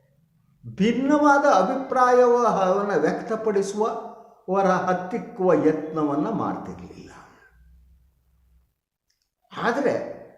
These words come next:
ನೀವು ಪ್ರಶ್ನಿಸುವವರನ್ನ ಹತ್ತಿಕ್ಕುತ್ತೀರಿ ಅನ್ನುವುದೇ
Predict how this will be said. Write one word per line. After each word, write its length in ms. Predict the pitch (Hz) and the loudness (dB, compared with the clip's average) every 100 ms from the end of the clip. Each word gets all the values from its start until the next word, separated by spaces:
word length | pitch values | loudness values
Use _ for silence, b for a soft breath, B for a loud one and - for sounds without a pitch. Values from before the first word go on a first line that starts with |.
| - | -4
ನೀವು 440 | 185 294 262 - | 2 4 4 2
ಪ್ರಶ್ನಿಸುವವರನ್ನ 1200 | 190 220 - 294 294 285 269 262 262 254 254 262 | 2 0 0 0 2 0 -2 2 4 6 4 4
ಹತ್ತಿಕ್ಕುತ್ತೀರಿ 880 | 247 214 - 277 269 247 - 247 247 | -2 -2 -4 -6 -6 -6 -4 0 2
ಅನ್ನುವುದೇ 840 | 220 220 247 262 254 170 - - | 4 4 2 2 4 4 2 -6